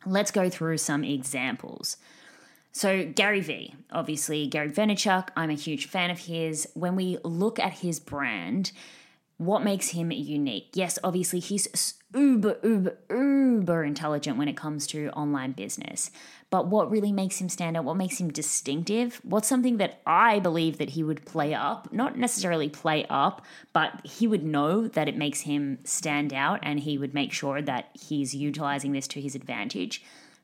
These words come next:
But I mean, it's his personality. It's his tell it like it is. Fuck you. This is what I believe in and this is what I'm gonna say personality.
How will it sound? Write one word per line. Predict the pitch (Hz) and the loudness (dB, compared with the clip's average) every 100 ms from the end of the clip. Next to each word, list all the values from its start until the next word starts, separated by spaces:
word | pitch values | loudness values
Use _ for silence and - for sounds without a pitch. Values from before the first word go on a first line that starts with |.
| - | -4
But | 214 | 2
I | 262 | 4
mean, | 277 | 6
it's | 285 | 4
his | 285 302 | 2 0
personality. | - 233 262 240 240 285 160 - | 2 2 2 2 2 2 0 -4
It's | - | -6
his | 226 - | -6 -4
tell | - 240 277 | -4 0 2
it | 285 | 2
like | 233 - | 0 0
it | 208 | 0
is. | 143 170 - - - - - | 0 0 -4 -12 -20 -8 2
Fuck | 240 302 - | 4 4 0
you. | 170 160 | 0 2
This | 180 208 | 2 0
is | 247 | 2
what | 240 | 4
I | 220 | 4
believe | 202 170 147 147 | 2 2 0 0
in | 190 | 0
and | 185 | 0
this | 180 | 0
is | 202 | 0
what | 196 | 0
I'm | 202 | 0
gonna | 190 | -2
say | 185 156 139 170 | -2 0 0 0
personality. | - 180 185 208 254 247 - - | 2 0 2 0 2 0 -2 -8